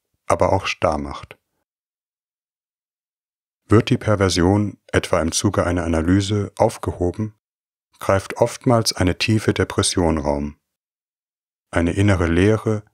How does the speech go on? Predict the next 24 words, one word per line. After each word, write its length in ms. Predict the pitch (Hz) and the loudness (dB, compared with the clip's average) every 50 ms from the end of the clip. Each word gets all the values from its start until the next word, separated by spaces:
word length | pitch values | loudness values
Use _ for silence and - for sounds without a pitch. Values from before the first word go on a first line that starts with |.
| _ _ _ _ _ _ _ _ - | _ _ _ _ _ _ _ _ -6
grenzenlose 760 | - - 95 104 110 - - 117 104 92 101 98 98 95 98 | 0 2 2 4 4 2 0 0 0 0 0 0 0 0 -2
Verlorenheit, 880 | - - 92 85 87 92 95 95 98 98 90 92 95 95 - - - _ _ _ _ _ _ _ _ _ _ _ _ _ - | -2 0 0 2 2 4 4 4 4 2 0 -2 -4 -4 -6 -8 -16 _ _ _ _ _ _ _ _ _ _ _ _ _ -4
der 80 | 95 87 | -4 -4
Verlust 580 | - - 80 80 87 101 98 - - - - | 0 0 2 2 4 2 2 0 -2 -6 -4
einer 220 | - 90 87 87 82 | -2 0 0 0 0
inneren 380 | 92 95 92 92 85 90 90 | 2 2 2 0 0 -2 -2
Bindung. 460 | - 92 80 82 78 78 78 76 76 - _ _ _ _ _ _ _ _ _ _ _ _ _ _ _ _ _ _ _ _ _ _ _ _ _ _ _ _ _ _ _ _ _ _ _ _ _ _ _ _ _ _ | 0 0 0 0 -2 -4 -8 -10 -12 -16 _ _ _ _ _ _ _ _ _ _ _ _ _ _ _ _ _ _ _ _ _ _ _ _ _ _ _ _ _ _ _ _ _ _ _ _ _ _ _ _ _ _
Man 180 | - - 92 90 | -4 -4 -4 -2
könnte 300 | - 101 98 - 104 - | 0 0 0 2 2 2
auch 180 | 101 107 - | 2 2 0
sagen, 520 | - - 107 107 110 113 - 120 120 120 120 _ _ _ _ _ _ _ _ _ _ - | -2 -2 0 2 2 2 0 -2 -6 -8 -8 _ _ _ _ _ _ _ _ _ _ -6
die 80 | - 107 | -6 -4
Perversion 880 | - - - 95 87 92 87 87 - 92 85 87 98 110 120 117 - _ _ - | -2 0 0 2 4 2 2 2 2 2 2 4 4 2 0 -2 -4 _ _ -8
ist 260 | - - - - - - | -4 -4 -2 -2 0 0
eine 340 | 90 87 98 107 113 110 | 2 2 2 2 2 0
in 140 | 92 90 92 | 0 0 -2
die 120 | 87 95 85 | 0 0 0
seelische 440 | - 101 104 113 123 113 - - | 4 4 4 4 4 2 0 0
Struktur 580 | 107 - - - 107 - - - - 107 104 - | -2 -4 -2 -4 -6 -4 -2 0 2 2 4 4
eingebaute, 840 | 98 107 120 110 113 98 - 87 85 82 87 92 - - 101 101 104 _ _ _ _ _ _ _ | 4 2 4 2 2 2 4 2 4 4 2 0 -2 -4 -4 -4 -6 _ _ _ _ _ _ _
sexualisierte 1160 | - - - 107 - - - 120 98 90 92 95 95 92 - - 113 110 110 - - 120 113 107 | -8 0 0 0 0 0 0 2 2 2 2 2 0 0 -2 -2 0 -2 -2 -2 -2 -2 -2 -2
und 180 | 104 92 87 85 | -2 -4 -2 0
manisch 480 | 80 80 87 101 - 107 104 - - - | 2 2 4 4 2 2 2 0 0 0
suchtartige, 920 | - 123 117 - - - - 98 98 101 - - 104 - 104 98 92 95 | 0 0 0 0 -4 -4 0 0 0 0 0 -2 -4 -2 -2 -4 -4 -6